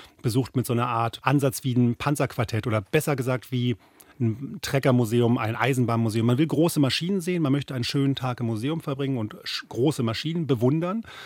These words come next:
Und es war schon immer unser Auftrag zu erinnern, Moment, also macht das, das ist völlig okay, es ist ja eu-, eure Vereinnahmung der Ausstellung, aber es ist eine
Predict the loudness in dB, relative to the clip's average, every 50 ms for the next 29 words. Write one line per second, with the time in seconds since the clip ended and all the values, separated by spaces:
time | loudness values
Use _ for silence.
0 | -18 -18 -20 -20 -20 -6 0 2 2 2 2 2 0 0 0 -2 0 0 0 0
1 | 0 0 0 0 -2 -2 -4 -4 -6 -6 -8 -8 -6 -6 -4 -4 -2 0 0 0
2 | 0 0 -2 -6 -10 _ _ -2 0 2 2 2 0 -2 -2 -4 -4 -4 -4 -4
3 | -6 -4 -2 -2 -2 -2 -2 -4 -8 -8 -6 -8 -8 -8 -8 -8 -6 -4 -4 -4
4 | -4 -6 -4 -2 -2 -2 -4 -6 -6 -6 -6 -6 -6 -8 -12 _ _ -8 -8 -8
5 | -4 _ 0 2 2 2 0 -2 -4 -4 -4 -2 -2 -2 -2 -2 -2 -4 -4 -4
6 | -6 -4 -4 -4 -2 -2 -2 -2 -2 -4 -6 -8 -6 -2 0 0 2 0 0 -2